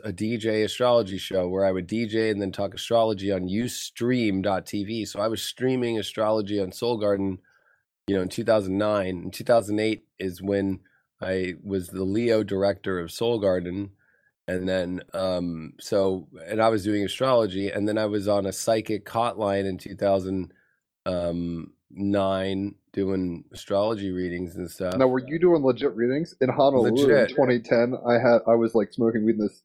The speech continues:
Speaker 2: uh, I was in Waikiki for a year. Um, I was in Hawaii for two, or Honolulu for two years, but one in Waikiki on the, basically a block from the beach, which was dope. But I was drinking and partying, lost my virginity there.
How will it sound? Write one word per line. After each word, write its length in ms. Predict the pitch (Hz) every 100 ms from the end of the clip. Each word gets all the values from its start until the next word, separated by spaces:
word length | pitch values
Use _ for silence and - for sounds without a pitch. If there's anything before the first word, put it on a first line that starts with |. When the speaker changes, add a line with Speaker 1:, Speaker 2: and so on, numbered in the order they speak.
| -
Speaker 2:
uh, 120 | 95
I 20 |
was 140 | 110
in 60 | 101
Waikiki 540 | 104 101 92 110 110 - _ -
for 140 | 98
a 20 |
year. 200 | 104 107 - _ _ _ -
Um, 460 | 117 110 104 98 92 _ -
I 40 |
was 100 | 98
in 80 | 92
Hawaii 380 | - 110 104 90
for 120 | - -
two, 240 | 127 104 107
or 100 | 101
Honolulu 340 | 107 104 107
for 60 | -
two 80 | 127
years, 160 | 101 -
but 200 | 127 -
one 240 | 104 110
in 120 | 104 98
Waikiki 460 | 101 - - 113
on 120 | 104 87
the, 80 | - -
basically 300 | 104 104 98
a 40 |
block 220 | 90 98 -
from 80 |
the 40 | 95
beach, 180 | 113 - -
which 80 |
was 80 | 92
dope. 280 | - 101 - - -
But 120 | - 135
I 20 |
was 120 | 113
drinking 400 | 117 120 120 117
and 100 | 113
partying, 360 | 117 110 113 107
lost 220 | 107 113
my 60 |
virginity 440 | 98 92 98 101 104
there. 380 | 107 104 104